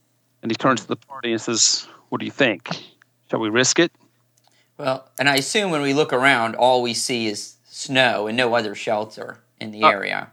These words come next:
Speaker 2: right?
Speaker 1: That's correct. Yeah, on this windswept plains of nothingness,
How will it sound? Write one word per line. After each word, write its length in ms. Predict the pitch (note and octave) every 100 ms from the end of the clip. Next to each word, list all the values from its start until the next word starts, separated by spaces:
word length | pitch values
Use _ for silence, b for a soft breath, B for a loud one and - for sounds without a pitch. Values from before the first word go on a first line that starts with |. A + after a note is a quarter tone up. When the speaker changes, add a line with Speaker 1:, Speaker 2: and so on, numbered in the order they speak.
| _
Speaker 2:
right? 140 | B2+ B2+
Speaker 1:
That's 240 | C#3 -
correct. 360 | - B2 A2+ D3+
Yeah, 160 | C#3+ C3+
on 160 | C3+
this 260 | C3 B2 -
windswept 720 | C3 D3 C#3+ - D3+ C3+ -
plains 640 | - C3+ C3+ C3 B2+ A#2+
of 160 | B2+ -
nothingness, 760 | B2 C3 C3 A2+ A2+ - -